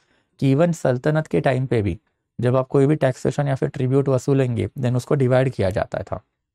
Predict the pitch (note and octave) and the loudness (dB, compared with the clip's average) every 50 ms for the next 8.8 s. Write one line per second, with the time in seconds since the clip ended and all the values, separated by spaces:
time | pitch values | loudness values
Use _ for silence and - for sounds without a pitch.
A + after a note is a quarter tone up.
0 | _ - A2+ B2 B2+ B2 - - C#3 C#3 C3+ C3+ - - C#3+ C3+ C3 B2 A2 - | _ -4 -2 -2 -2 -2 0 0 0 0 0 -2 -4 -4 -4 -2 -2 -2 -2 -2
1 | B2+ B2+ B2 - C3+ B2+ C#3 C3 A#2+ - - B2 - - - C#3+ - D#3+ D#3 - | -2 -2 -2 -4 -2 -2 0 -2 -2 -2 -4 -4 -4 -2 -2 -2 -2 -2 -4 -6
2 | - - - C#3 B2 A#2+ G2+ F#2 - - - - _ - - - _ _ _ _ | -10 -6 -2 0 0 2 0 -2 -6 -12 -18 -20 _ -20 -20 -20 _ _ _ _
3 | _ _ _ _ _ _ _ _ _ _ _ _ _ _ _ _ _ _ _ _ | _ _ _ _ _ _ _ _ _ _ _ _ _ _ _ _ _ _ _ _
4 | _ _ - B2 B2 - C#3+ C3 C#3 D3 - - D#3 C#3+ - D#3+ - D#3 C3+ C#3 | _ _ -8 -6 -4 0 0 0 0 0 0 0 0 0 0 0 -2 -2 -2 -2
5 | C#3+ C#3 C#3+ C#3 - D3 D3 C#3+ - C3+ C#3 - _ _ _ _ _ _ _ _ | -2 -2 -2 -2 -2 -2 -2 0 -2 -2 -4 -4 _ _ _ _ _ _ _ _
6 | _ - E3 F#3 G3 - - F3 D#3+ - F3+ E3+ E3 - E3 C3+ C3 A#2 A2 - | _ 2 2 2 2 0 -2 -2 -2 0 -2 -2 -2 0 0 0 0 0 0 0
7 | C3+ C3 D3 C#3+ C#3+ C#3+ - D#3 D#3+ D#3+ - C#3+ C#3+ C#3 - D#3+ D#3+ D3 C#3+ C3 | 0 2 2 2 2 2 0 -2 -2 0 0 0 0 2 0 0 0 0 0 0
8 | - C#3+ D3 D3+ D3+ C#3 C3 B2+ C3 C#3+ C#3+ A#2+ - - A#2 G#2+ | 0 0 0 0 0 0 0 0 0 0 0 -2 -4 -6 -6 -6